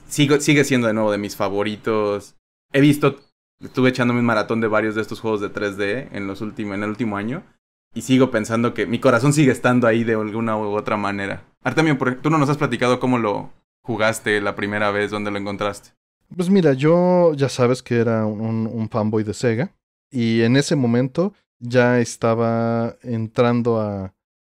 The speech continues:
Speaker 2: no a PlayStation, pero estaba, ya lo había probado, digamos. Saturno ya lo había probado. No tenía todavía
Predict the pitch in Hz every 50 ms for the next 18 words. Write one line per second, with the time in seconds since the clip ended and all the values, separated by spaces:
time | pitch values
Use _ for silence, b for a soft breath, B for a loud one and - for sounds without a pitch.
0 | _ _ - 135 160 208 208 - 196 185 190 - - - 180 185 175 - 233 240
1 | 254 254 - _ - 131 120 120 113 113 107 - - 127 123 120 123 123 123 123
2 | 120 117 117 113 110 110 110 107 - - - 104 120 135 131 131 123 117 120 113
3 | - 117 113 113 113 117 139 180 165 127 110 110 110 117 151 214 233 _ _ _
4 | _ _ _ _ _ _ - 107 - - 123 127 127 127 120 113 117 110 110 110
5 | 110 107 - - 113 110 113 117 139 147 131 127 139 151 - 143 123 123 123 120
6 | 120 117 - 120 113 113 110 110 113 110 107 107 107